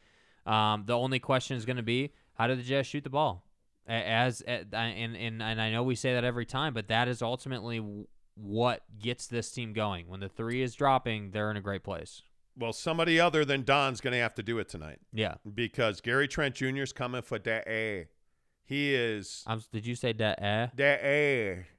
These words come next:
Speaker 2: Uh, <laughs> Gar-, Gary Trent Junior is just incredible on-ball defender.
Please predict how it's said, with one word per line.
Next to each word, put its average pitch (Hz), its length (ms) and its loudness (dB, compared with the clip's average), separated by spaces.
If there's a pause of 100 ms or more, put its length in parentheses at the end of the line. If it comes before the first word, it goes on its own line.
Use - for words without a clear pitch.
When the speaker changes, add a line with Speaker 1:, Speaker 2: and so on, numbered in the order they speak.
(880)
Speaker 2:
Uh, 127 460 2 (580)
<laughs> - 600 -20
Gar-, 123 180 -4 (880)
Gary 165 280 4
Trent 160 300 0
Junior 131 540 -2
is 104 720 -4 (1400)
just 143 320 -4 (140)
incredible 117 840 -2
on-ball 107 420 -2
defender. 87 540 -12